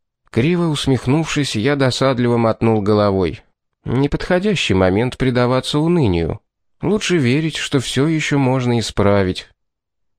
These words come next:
Немного оклемавшись за время сидения на полу,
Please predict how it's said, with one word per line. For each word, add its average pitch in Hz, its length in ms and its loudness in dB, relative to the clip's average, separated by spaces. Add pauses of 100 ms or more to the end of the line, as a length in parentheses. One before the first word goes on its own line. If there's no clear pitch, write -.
(320)
Немного 160 540 0
оклемавшись 123 760 -2
за 95 240 2
время 113 320 0
сидения 101 560 0
на 95 120 0
полу, 113 420 0